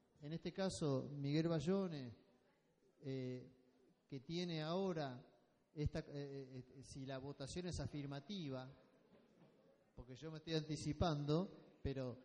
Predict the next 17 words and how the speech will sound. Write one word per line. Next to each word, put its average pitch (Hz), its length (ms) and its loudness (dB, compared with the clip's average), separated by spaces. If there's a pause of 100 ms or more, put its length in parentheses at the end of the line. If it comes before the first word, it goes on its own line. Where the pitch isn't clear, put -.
(160)
si - 180 -4
la 143 100 2
votación 147 560 0
fuera 180 260 4
afirmativa, 147 840 -2 (500)
va 165 80 6
a 196 80 2
tener 202 460 2
que 160 680 -4
también 165 640 0 (460)
gestionar 160 760 2 (300)
con 147 260 2
toda 160 560 6 (360)
la 131 420 -4 (220)
acentuación 147 760 0
que 170 120 -8
corresponda 147 840 2